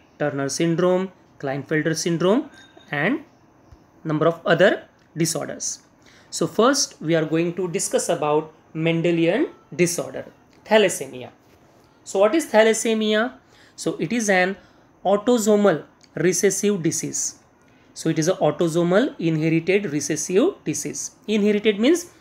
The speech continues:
it can transfer from one generation to another generation. Now you know very well,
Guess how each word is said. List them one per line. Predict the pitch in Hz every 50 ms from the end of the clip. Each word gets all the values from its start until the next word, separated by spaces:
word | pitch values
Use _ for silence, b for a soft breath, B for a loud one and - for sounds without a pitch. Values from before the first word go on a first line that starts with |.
| _ _
it | - 151 - -
can | - 156 151 147 -
transfer | - 180 180 190 185 - 208 208
from | 208 - 196 180 185 196 175
one | 147 156 175 170
generation | - 175 160 156 151 151 - - 165 156 151
to | - 208 277 392 494 - B B B B B B B
another | - 165 165 156 - 151 143
generation. | 131 - 139 131 135 139 127 117 - - 135 131 - b b b b b b b
Now | 151 143
you | 143 156 160
know | 170 196 214
very | 208 202 196 196 196
well, | 180 202 202 220 262